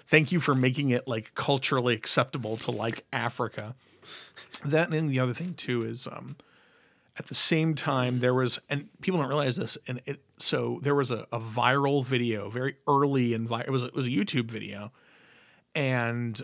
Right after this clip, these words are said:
um, it was before, um, Straight No Chaser did that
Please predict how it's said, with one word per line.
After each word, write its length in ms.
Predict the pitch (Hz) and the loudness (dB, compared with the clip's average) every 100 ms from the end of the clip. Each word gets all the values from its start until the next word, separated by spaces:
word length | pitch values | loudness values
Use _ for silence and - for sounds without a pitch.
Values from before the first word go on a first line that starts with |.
| - | -6
um, 340 | 120 104 107 | -6 -6 -8
it 60 | - | -8
was 160 | 135 123 | -6 -4
before, 1120 | 147 127 - - 165 160 160 147 139 135 - | -4 -4 -6 2 4 6 6 8 6 4 0
um, 600 | 117 107 107 113 117 - - | -2 -2 -4 -8 -12 -14 -8
Straight 480 | - - - 127 127 | -4 -2 2 0 2
No 180 | 123 113 | 0 0
Chaser 540 | - 117 113 - 107 | 0 0 0 -2 -4
did 340 | 104 120 113 | -2 -4 -2
that 300 | 110 107 107 | -4 -4 -4